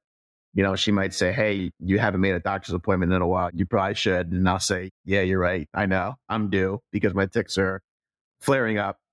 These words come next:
right? Or they're more common over longer stretches of times, especially towards the end of the day. Like, it's eight fifteen at night that we're recording this.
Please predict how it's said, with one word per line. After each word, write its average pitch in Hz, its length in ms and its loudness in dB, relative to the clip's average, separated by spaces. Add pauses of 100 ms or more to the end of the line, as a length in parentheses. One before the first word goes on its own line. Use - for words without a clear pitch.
right? 90 220 0
Or 98 100 2
they're 104 140 2
more 101 220 2
common 98 520 -2 (120)
over 92 260 2
longer 95 400 0
stretches 85 380 -2
of 90 100 -10
times, 95 520 -2 (420)
especially 139 280 -4
towards 127 220 0
the 120 100 2
end 110 120 0
of 101 40 -2
the 92 80 -4
day. 98 240 2
Like, 90 220 -4 (240)
it's 85 180 -2
eight 90 160 0
fifteen 92 360 0
at 85 100 0
night 107 320 0 (120)
that 80 140 0
we're 92 120 2
recording 92 460 0
this. 92 220 -2